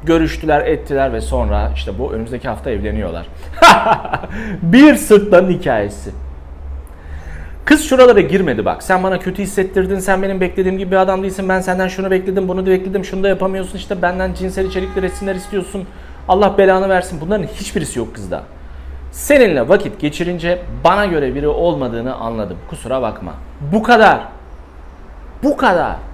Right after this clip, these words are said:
Ve bizim arkadaşımız onun peşinde bir balon oldu böyle. O Kapadokya'da balonlar var ya.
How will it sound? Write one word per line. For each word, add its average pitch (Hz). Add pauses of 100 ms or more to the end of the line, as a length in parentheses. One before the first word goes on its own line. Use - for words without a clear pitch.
(1200)
Ve 143
bizim 185
arkadaşımız 151
onun 147
peşinde 135
bir 120
balon 117
oldu 98
böyle. 85 (200)
O -
Kapadokya'da 123
balonlar 127
var 147
ya. 95